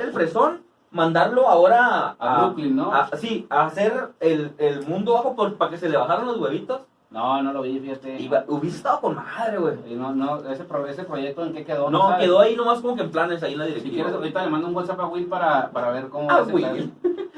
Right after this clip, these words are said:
Speaker 2: Eso le decimos sus compas.
Speaker 1: Ah, los compas le decimos Will.
Speaker 2: ¿Qué onda, mi Will? El Willy, le digo, de cuando ya andamos pisteando bacacho, le digo, "¿Qué onda, mi Willy? ¿Un bacachito, güey?" Lo, "Simón, Simón."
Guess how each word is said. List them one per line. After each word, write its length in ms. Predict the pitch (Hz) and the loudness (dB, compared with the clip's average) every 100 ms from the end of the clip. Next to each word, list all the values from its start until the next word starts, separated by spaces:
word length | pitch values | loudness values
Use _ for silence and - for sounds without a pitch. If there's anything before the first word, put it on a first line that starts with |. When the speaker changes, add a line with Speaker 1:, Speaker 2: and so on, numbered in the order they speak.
| 285 | -6
Speaker 2:
Eso 160 | 214 208 | -2 0
le 40 | |
decimos 220 | 190 202 180 | -2 -4 -6
sus 80 | |
compas. 320 | 170 180 151 135 | -2 -2 -2 2
Speaker 1:
Ah, 260 | 214 226 226 | 4 6 4
los 120 | 208 | 2
compas 300 | 185 190 220 | 2 2 4
le 80 | 175 | 4
decimos 320 | 180 196 196 | 2 0 0
Will. 160 | 165 160 | 2 4
Speaker 2:
¿Qué 60 | 160 | 4
onda, 180 | 208 220 | 2 0
mi 60 | |
Will? 200 | 226 226 | -2 -4
El 120 | 185 151 | -4 -4
Willy, 240 | 190 202 | -4 -2
le 80 | 175 | -4
digo, 180 | 170 180 | -2 -2
de 80 | 156 | -2
cuando 240 | 135 131 | -2 -2
ya 100 | 127 | -2
andamos 320 | 147 156 165 170 | -2 -4 -6 -8
pisteando 420 | 156 170 170 165 | -10 -8 -6 -4
bacacho, 400 | 156 151 170 170 | -4 -4 -4 -4
le 60 | |
digo, 120 | 147 131 | -8 -8
"¿Qué 60 | |
onda, 160 | 170 202 | -8 -10
mi 100 | 208 | -12
Willy? 180 | 208 196 | -12 -8
¿Un 80 | 190 | -8
bacachito, 400 | 202 175 214 208 | -8 -8 -12 -12
güey?" 180 | 196 175 | -10 -10
Lo, 100 | 143 | -12
"Simón, 340 | 123 139 156 | -12 -10 -10
Simón." 280 | 180 180 190 | -10 -10 -10